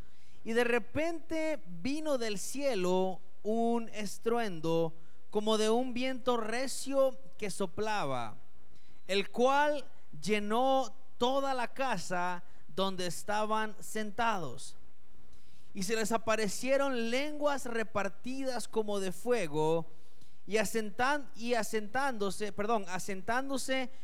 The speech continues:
sobre cada uno de ellos. Y fueron todos llenos del Espíritu Santo, y comenzaron a hablar en otras lenguas,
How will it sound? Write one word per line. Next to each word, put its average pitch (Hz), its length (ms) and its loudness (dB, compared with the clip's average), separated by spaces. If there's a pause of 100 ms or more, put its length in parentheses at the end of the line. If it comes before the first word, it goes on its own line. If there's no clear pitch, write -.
(120)
sobre 196 540 0
cada 240 720 0
uno 202 380 0
de 208 360 0
ellos. 175 480 -2 (640)
Y 170 100 2
fueron 269 520 4
todos 233 460 2
llenos 247 480 0
del 202 160 0
Espíritu 196 680 -2
Santo, 190 760 0 (800)
y 180 80 -2
comenzaron 254 920 0
a 226 180 0
hablar 226 340 0
en 226 140 -2
otras 214 400 -2
lenguas, 151 720 -2